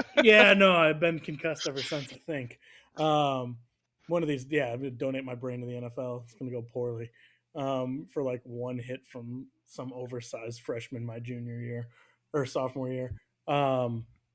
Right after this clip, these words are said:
but no, really, like, freshman year for sure, definitely knew each other. I think of sophomore year as, like, all of a sudden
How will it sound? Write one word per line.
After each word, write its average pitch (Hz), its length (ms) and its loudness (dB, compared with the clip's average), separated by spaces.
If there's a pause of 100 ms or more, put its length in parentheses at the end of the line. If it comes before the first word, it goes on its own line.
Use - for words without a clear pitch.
(760)
but 196 180 4
no, 233 260 6
really, 165 300 4
like, 156 320 2 (1040)
freshman 196 400 2
year 196 140 4
for 180 140 -2
sure, 131 540 2
definitely 156 240 0
knew 139 160 0
each 131 140 -4
other. 120 220 -2 (300)
I 254 180 -2
think 269 220 -2
of 139 120 -4
sophomore 151 560 -4
year 127 260 -4
as, 120 180 -8
like, 123 280 -4
all 139 180 0
of 131 60 -4
a 135 60 -6
sudden 120 540 -4